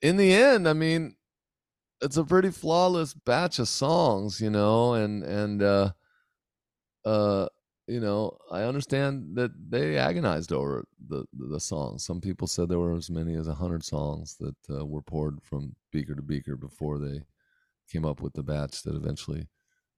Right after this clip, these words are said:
made up the record, you know, and, and so many things about the record work. Also, we should give in a special, uh, mention to Tom Dowd, who was behind the board on that.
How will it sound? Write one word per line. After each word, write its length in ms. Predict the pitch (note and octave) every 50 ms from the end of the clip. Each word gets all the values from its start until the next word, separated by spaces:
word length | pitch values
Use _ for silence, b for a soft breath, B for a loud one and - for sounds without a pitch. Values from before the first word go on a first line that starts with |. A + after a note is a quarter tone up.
| _ _ -
made 180 | D#2+ D#2+ D#2+
up 140 | D2+ C#2+ -
the 100 | - C#2
record, 480 | C#2 D#2 D#2 D#2+ - - C2 A1 D2 D2
you 80 | C#2
know, 320 | C#2 C#2 C2+ C#2 D#2 E2 E2
and, 240 | E2+ E2+ D#2+ - - -
and 360 | D2+ E2 E2+ E2 F2 B2 -
so 140 | - D#3+ F3
many 160 | F3+ E3 C#3
things 220 | - C#3+ C3 G2+
about 200 | G#2 G#2 F#2+ -
the 80 | F2 E2+
record 280 | D#2+ E2 E2 E2+ E2
work. 220 | E2+ F2 E2 E2 F2
Also, 260 | G#2+ D3+ D3+ - E3
we 80 | D#3 C#3+
should 160 | - C#3+ B2
give 180 | C3 C3+ C3 C3
in 180 | C3 B2+ - -
a 180 | - A2 A2 G2+
special, 580 | - - - A2+ A2 - A2 G#2 G2+ F#2 - - -
uh, 460 | D#2+ F#2 F2+ E2+ E2 D#2+ D#2 C#2+ - G1+ G1+ G1+ G1+ - - - - - - G1+ G#1 G1+ G1+ G1+ G1+ G1+ - -
mention 380 | D#2 F2+ F#2 F2 - - F#2 E2+
to 140 | - E2 D#2
Tom 360 | - F#2+ E2 D#2 D2+ D2 D2
Dowd, 540 | D#2+ E2+ F2+ G2+ A2+ A#2+ A#2 A2+ A#2 A#2+ B2
who 100 | A2 G#2+
was 180 | A2 G#2+ G#2+
behind 300 | G#2+ G2+ G2 G#2+ A2+ A2+
the 40 | G#2+
board 340 | G2+ G#2+ A2 A#2 A#2 A2+ A2+
on 100 | A2 A2
that. 300 | A2 A2+ A#2 A#2 A#2 -